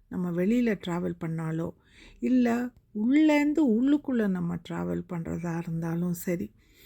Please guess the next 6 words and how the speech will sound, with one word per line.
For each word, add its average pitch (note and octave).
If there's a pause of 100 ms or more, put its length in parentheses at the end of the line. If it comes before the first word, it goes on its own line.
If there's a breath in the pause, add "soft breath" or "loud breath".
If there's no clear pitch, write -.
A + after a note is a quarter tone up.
(480 loud breath)
இதுல F#3+ (1120)
அவுட்வேர்டா B3+
இருந்தாலும், G#3+ (360)
இன்வேர்டா B3
இருந்தாலும், F3 (800 soft breath)
அததுக்கு C4+